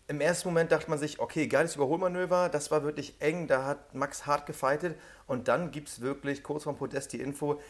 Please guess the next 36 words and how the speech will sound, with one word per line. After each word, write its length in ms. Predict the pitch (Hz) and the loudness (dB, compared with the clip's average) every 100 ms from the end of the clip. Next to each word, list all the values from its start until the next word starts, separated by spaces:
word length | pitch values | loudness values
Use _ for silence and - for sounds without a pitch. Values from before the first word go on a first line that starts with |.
| - | -6
nee, 460 | 123 143 214 233 - | 2 4 6 2 -2
das 240 | - 135 - | -2 -2 2
war 160 | 139 | 2
Shortcut, 580 | 131 - - - 170 165 | 2 0 0 -2 -2 0
das 160 | 139 - | -2 -2
war 140 | - | -2
Abkürzung. 640 | - - 151 151 147 147 147 - - - | -4 -2 -2 0 0 -2 -4 -10 -16 -8
Du 80 | 135 | -4
bekommst 340 | - 143 - | 0 0 0
eine 120 | 139 | -2
fünf 200 | 175 180 | 0 -2
Sekunden 320 | 147 - 143 | -4 -4 -4
Zeitstrafe 640 | 135 139 143 123 127 127 117 | 0 0 0 2 4 4 0
und 60 | |
er 80 | 117 | -2
fällt 260 | - 120 - | 0 0 2
damit 320 | 110 139 - | 2 2 -2
auf 140 | - | -4
Platz 260 | - 110 - | -6 -8 -8
vier 240 | - 160 | -6 -6
zurück. 400 | 156 123 139 - - - - - - | -4 0 0 0 -8 -20 -20 -20 -6
Und 160 | 117 120 | -2 0
jetzt 240 | 139 - | 0 0
möchte 240 | 135 143 135 | 0 0 -2
ich 120 | - | 0
dein 200 | 120 123 | 0 0
Feedback 320 | 135 131 117 | 0 2 4
haben, 380 | 120 123 120 120 - - - - - | 4 4 4 -2 -8 -20 -20 -20 0
war 160 | 117 180 | 4 6
es 160 | 226 196 | 4 2
gerecht 340 | 165 185 - - - | 4 4 2 -16 2
oder 160 | 131 123 | 6 8
war 80 | 117 | 6
es 100 | 117 | 2
nicht 140 | 110 | -4
gerecht? 340 | 98 90 - | -4 -4 -6